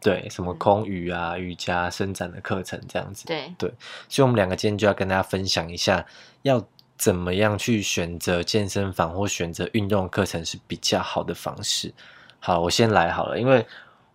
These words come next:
Speaker 1: 我之前在，诶，当兵之前，我就是在某一家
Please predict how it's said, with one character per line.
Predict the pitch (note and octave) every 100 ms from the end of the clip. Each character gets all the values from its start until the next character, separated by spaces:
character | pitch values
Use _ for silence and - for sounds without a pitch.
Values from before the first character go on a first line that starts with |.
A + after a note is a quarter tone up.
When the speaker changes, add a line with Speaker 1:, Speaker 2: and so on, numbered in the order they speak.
| _
Speaker 1:
我 | A#2 A2
之 | D3
前 | C#3+ A#2 G2+ G#2 -
在， | C3 A#2+ G#2+ G#2 G2 - _ _ _ _ _ -
诶， | G2+ F#2+ -
当 | A#2+ B2+ B2
兵 | C3 C3 B2+ B2 _ _ _ _ _ _ _
之 | - C3+
前， | B2 - D#2+ - - _ _ _ _ -
我 | G#2
就 | B2
是 | A#2+
在 | A2 A2 G2+ F#2 F2+ G2+ _ -
某 | G2+ F#2+
一 | A2+
家 | - G2+ F#2+ G2